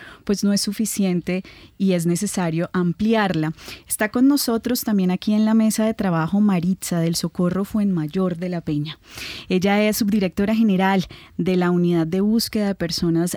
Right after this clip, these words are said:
Dadas por Desaparecidas, un mecanismo del sistema integral de justicia,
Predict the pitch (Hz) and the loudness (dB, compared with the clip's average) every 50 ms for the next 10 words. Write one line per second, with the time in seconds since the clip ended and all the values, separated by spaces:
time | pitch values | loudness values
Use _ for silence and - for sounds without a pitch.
0 | - - 170 180 190 196 196 196 190 - - 190 180 185 170 180 - 180 165 - | -6 -6 -4 -2 -2 -2 -2 -2 -4 -4 -6 -6 -6 -4 -6 -4 -6 -6 -4 -4
1 | 160 147 151 - - - 214 220 214 208 208 - - - - - - - - _ | -4 -4 -4 -6 -4 -4 -2 0 0 0 -2 -4 -8 -14 -20 -20 -20 -20 -20 _
2 | _ _ - 226 233 240 240 240 240 - - 185 180 170 170 160 165 185 202 214 | _ _ 2 4 4 6 6 4 2 0 -2 0 0 0 0 -2 -2 -2 -2 -2
3 | 202 196 - - 175 - - - 233 226 226 220 214 208 196 - 185 175 165 160 | -2 -2 -2 -4 -4 -4 -2 -2 0 0 2 2 2 0 -2 -2 -4 -6 -4 -4
4 | 160 156 156 160 175 - - 175 - - - - 170 156 - - 175 175 180 185 | -4 -4 -4 -4 -6 -6 -6 -6 -8 -8 -6 -6 -6 -6 -4 -4 -2 -2 -2 -4